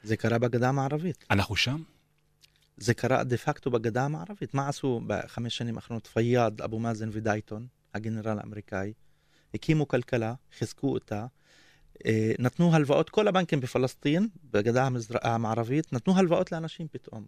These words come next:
Speaker 1: קנו מקררים, החליפו רכב. עכשיו, כל השטחים בגדה מחזירים הלוואות. הם השתמשו בכלכלה, במנוע הזה,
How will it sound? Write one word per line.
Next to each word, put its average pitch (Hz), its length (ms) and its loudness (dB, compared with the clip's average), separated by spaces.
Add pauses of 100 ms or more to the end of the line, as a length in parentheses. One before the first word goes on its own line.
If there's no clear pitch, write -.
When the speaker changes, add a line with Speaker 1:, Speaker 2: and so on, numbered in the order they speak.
Speaker 1:
קנו 120 200 -2
מקררים, 113 560 -4
החליפו 110 340 -12
רכב. 117 360 0 (280)
עכשיו, 123 220 -4
כל 196 180 4
השטחים 170 560 0 (320)
בגדה 120 460 0 (160)
מחזירים 156 360 2
הלוואות. 180 520 0 (720)
הם 135 100 4
השתמשו 156 380 2
בכלכלה, 156 800 2 (220)
במנוע 135 500 2
הזה, 127 340 0